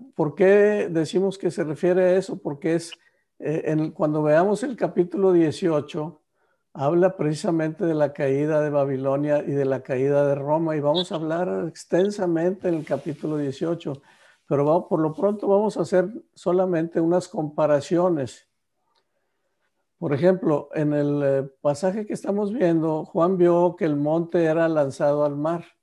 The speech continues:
¿verdad? Una gran montaña o un monte fue lanzado al mar.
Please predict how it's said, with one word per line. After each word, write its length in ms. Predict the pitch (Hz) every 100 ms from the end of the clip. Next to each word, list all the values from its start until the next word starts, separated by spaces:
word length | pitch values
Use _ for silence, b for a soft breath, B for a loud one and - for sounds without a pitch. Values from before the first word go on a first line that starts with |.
| _ _ _ _ _ _ _
¿verdad? 220 | 135 139 - _ - _
Una 380 | - 147 165 165
gran 260 | 151 165
montaña 680 | 165 147 143 147 165 180 165
o 120 | 139
un 100 | 151
monte 520 | 147 151 165 170 170 b b b b
fue 200 | - 151
lanzado 500 | 151 139 151 143 143
al 100 | 139
mar. 320 | 127 127